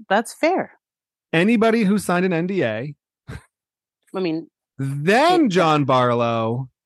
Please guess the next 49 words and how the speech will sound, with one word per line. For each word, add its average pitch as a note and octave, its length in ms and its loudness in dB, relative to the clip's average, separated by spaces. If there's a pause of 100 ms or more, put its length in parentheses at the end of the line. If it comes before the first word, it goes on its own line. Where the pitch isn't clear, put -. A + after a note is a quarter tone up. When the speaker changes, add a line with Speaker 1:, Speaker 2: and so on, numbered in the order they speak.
(280)
Speaker 1:
Mm-hmm. F3+ 380 2 (500)
Speaker 2:
Then E3 520 2
her C#3+ 240 0
law-, C3+ 220 -2
were C#3+ 100 2
her E3+ 100 4
lawyers F#3+ 340 0
first? - 540 -8 (1040)
Speaker 1:
Lawyers B3 560 2
second. - 480 -4 (1400)
Speaker 2:
I D3+ 80 -8
thought D#3+ 180 -2
it E3 60 -2
was C#3 100 -4
lawyers, C#3+ 460 0
N C3+ 220 -6
D C3 100 -4
A, - 40 4
Speaker 1:
Oh, C4+ 60 4
Speaker 2:
John C4 80 0
Speaker 1:
lawyers C#4+ 300 2
Speaker 2:
Barlow. - 180 2
Speaker 1:
third. F#3+ 240 -2 (300)
<clears throat> - 80 -20 (340)
The C#4 100 0
lawyers C4+ 360 0
were A#3+ 100 -2
third. G3 380 -4 (240)
Speaker 2:
Where C#3 160 2
was C3+ 100 0
John C3+ 200 2
Barlow? C#3+ 300 -4 (680)
Speaker 1:
I G#3+ 60 -6
think B3 140 -4
he B3+ 60 -6
was A3 100 -4
after A#3+ 240 0
the A#3 80 0
N A3 120 0
D A#3+ 120 -2
A. G#3+ 140 -4 (680)
Speaker 2:
Yeah, F3 180 2
it B2 40 0
was. B2+ 280 -2
I D#3+ 80 0
thought F#3 100 2
it F#3 40 -4
was C3+ 120 -4
lawyers. C#3+ 1000 0